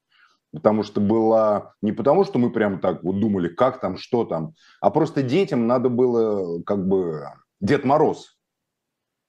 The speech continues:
Тут, э, вот в этот момент, считается, подарки положил там куда-то, где-то там и так далее. А так, конечно же, мы не смотрели. А че там смотреть? Что,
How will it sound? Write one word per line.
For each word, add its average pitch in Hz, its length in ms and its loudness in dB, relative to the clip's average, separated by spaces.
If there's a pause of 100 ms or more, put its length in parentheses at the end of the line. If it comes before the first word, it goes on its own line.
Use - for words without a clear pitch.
(480)
Тут, - 320 -2
э, 90 40 -10
вот 90 420 -6
в 104 40 0
этот - 200 -6
момент, 139 500 -2 (220)
считается, 135 520 -2
подарки 120 460 0
положил 87 480 -4
там 76 220 -14
куда-то, 80 360 -10
где-то 71 440 -16
там - 120 -20 (300)
и 82 60 -20
так 82 200 -10
далее. 65 300 -16 (480)
А - 120 -10
так, 139 220 2
конечно 120 420 0
же, 104 100 -2
мы 110 60 2
не 113 60 0
смотрели. 120 380 0
А 95 80 2
че - 160 -4
там 127 120 -2
смотреть? 113 400 -2
Что, 127 320 0